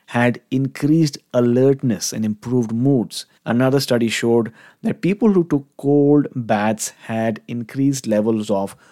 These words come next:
norepinephrine, a hormone that plays a role in focus and concentration. Ice baths can also help improve cognitive function by reducing inflammation. One study found that people who took regular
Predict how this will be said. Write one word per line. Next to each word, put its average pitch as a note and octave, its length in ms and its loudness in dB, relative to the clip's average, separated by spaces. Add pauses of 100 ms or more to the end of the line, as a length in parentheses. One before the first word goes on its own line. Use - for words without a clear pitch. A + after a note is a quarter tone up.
(240)
norepinephrine, A#2 1600 0
a - 80 -12
hormone C#3+ 680 2
that A#2+ 220 -2
plays G2+ 280 -2
a G#2 60 -4
role G2+ 340 0 (220)
in A#2 200 -2 (200)
focus - 680 2 (600)
and G#2+ 220 -2
concentration. G#2 720 -2 (340)
Ice F3 200 0
baths B2 280 2
can A#2 140 0
also A#2+ 240 0
help A2 240 -4
improve A#2 380 -2 (380)
cognitive E3+ 540 4
function G3+ 520 0 (420)
by A#2+ 140 6
reducing B2 420 2
inflammation. A2 720 -2 (600)
One C#3+ 200 4
study C3+ 260 2
found C3 420 2
that G#2+ 200 -2
people C3 340 0
who A#2+ 180 0
took A2+ 240 -2 (180)
regular C3+ 600 4